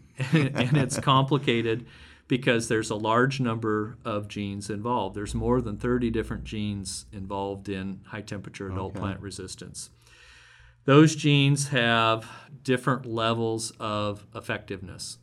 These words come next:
Speaker 1: Some are very effective, some are less effective. Some are more sensitive to temperature, some are more sensitive to growth stage. And so it depends on the combination of genes that you have in a particular variety.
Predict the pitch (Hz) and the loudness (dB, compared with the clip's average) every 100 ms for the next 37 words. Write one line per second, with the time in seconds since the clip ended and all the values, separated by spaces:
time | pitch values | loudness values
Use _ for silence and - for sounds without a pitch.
0 | _ - 113 110 101 107 110 117 113 120 | _ -6 -6 -4 -4 -2 0 -2 -2 -6
1 | 120 123 120 113 - - 98 92 95 101 | -6 -6 -6 -8 -10 -8 -8 -8 -6 -6
2 | - 110 107 104 107 101 101 - - - | -6 -10 -10 -10 -8 -10 -12 -20 -20 -20
3 | - - 127 135 131 117 117 117 117 117 | -6 2 4 6 4 4 2 0 -2 -4
4 | 107 101 - - - 131 147 139 135 131 | -6 -8 -10 -8 -4 -2 -2 -2 0 0
5 | 123 117 127 117 110 107 104 101 101 98 | -2 -4 -2 0 -2 -4 -6 -6 -8 -8
6 | 95 95 92 90 92 113 135 - - 117 | -10 -10 -12 -12 -4 -2 -2 -4 0 2
7 | 110 113 - - - - _ - 113 - | 2 -2 -8 -16 -20 -20 _ -8 -4 2
8 | 123 113 110 107 - - 117 127 117 143 | 4 4 2 0 -6 -4 -2 -2 0 2
9 | 151 143 120 117 117 135 123 120 113 117 | 4 4 2 2 0 2 2 2 0 0
10 | 113 107 101 98 117 123 113 - 95 110 | -2 -4 -6 -4 -2 -2 -4 -8 -8 -8
11 | 104 117 131 127 95 92 90 98 - 92 | -8 -6 -6 -6 -8 -10 -12 -12 -10 -12
12 | 92 92 90 90 90 85 | -10 -10 -10 -10 -12 -14